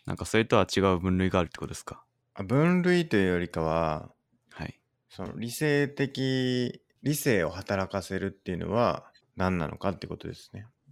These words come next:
Speaker 1: ほう。
Speaker 2: っていう説明。人間は理性的、理性を働かせることができる動物であると。で、理性を働かせるってじゃあ何なのって話だと思うんですけど。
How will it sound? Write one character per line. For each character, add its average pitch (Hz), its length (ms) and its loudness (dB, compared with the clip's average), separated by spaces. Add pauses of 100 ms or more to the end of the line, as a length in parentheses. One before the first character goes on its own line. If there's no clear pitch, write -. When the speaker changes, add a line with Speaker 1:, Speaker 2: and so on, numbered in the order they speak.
(520)
Speaker 1:
ほ - 300 -6 (920)
う。 139 40 -8
Speaker 2:
っ 139 40 -8 (920)
て 123 100 -4
い 120 60 2
う 113 40 0
説 113 300 -8
明。 101 800 0 (580)
人 123 360 -10
間 131 300 -6
は 139 120 -6
理 120 140 -6
性 120 320 -6
的、 113 540 -12 (420)
理 123 180 -14
性 101 280 -4
を 85 80 -6
働 90 340 -10
か 90 80 -10
せ 92 180 -10
る 90 300 -8 (220)
こ - 100 -20
と 95 140 -8
が 87 100 -4
で 85 140 -6
き - 160 -10
る 82 320 -8
動 85 220 -8
物 82 280 -16
で 82 160 -8
あ 80 80 -10
る 78 80 -14
と。 - 220 -20 (360)
で、 110 200 -2
理 123 160 -4
性 135 180 0
を 85 60 0
働 87 360 -6
か 92 80 -6
せ - 140 -10
る 85 60 -8
っ - 20 -14
て - 140 -12
じ 80 100 -8
ゃ 76 40 -4
あ - 20 -6
何 73 200 -8
な 73 120 -8
の 76 100 -8
っ 78 60 -10
て - 140 -14
話 73 360 -14
だ 76 100 -10
と - 120 -14
思 76 100 -12
う 76 40 -14
ん - 40 -16
で - 60 -20
す - 80 -20
け - 80 -14
ど。 76 200 -10